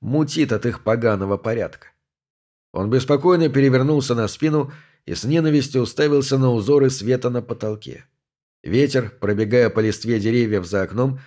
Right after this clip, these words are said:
шевелил расплывчатые пятна, придавая им сходство с живым человеческим зародышем. Пинки чертыхнулся. Насмешки и грязные выпады оболтусов из дома напротив задели его сегодня до глубины души.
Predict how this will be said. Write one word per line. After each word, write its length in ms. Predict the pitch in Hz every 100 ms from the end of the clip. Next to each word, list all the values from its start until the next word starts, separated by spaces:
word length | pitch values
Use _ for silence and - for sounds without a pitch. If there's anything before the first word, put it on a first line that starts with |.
| _ _
шевелил 520 | - - 127 139 165 147
расплывчатые 720 | 123 - 147 135 139 135 131
пятна, 540 | - 113 107 104 107 - _ _
придавая 500 | 101 95 98 120 123
им 220 | 127 104
сходство 540 | - - 135 - 120
с 40 | 101
живым 380 | 92 110 131
человеческим 720 | 117 110 107 117 117 107 - 110
зародышем. 580 | 107 107 87 73 - - - _ _ _ _ _ _
Пинки 360 | 120 113 101 107
чертыхнулся. 840 | 113 104 120 - 98 85 - - _ _ _ _ _ _
Насмешки 600 | 92 92 107 139 135 -
и 60 | 101
грязные 640 | 107 123 113 101 110 107
выпады 420 | 101 135 131 107
оболтусов 640 | 104 104 135 127 113 104 98
из 140 | 107
дома 240 | 107 107
напротив 580 | 101 95 120 139 143 135 - - - - -
задели 580 | 113 151 127 151 156
его 240 | 165 156 147
сегодня 460 | 135 135 117 120
до 120 | 135 139
глубины 480 | 135 139 127 113
души. 440 | 101 110 - 92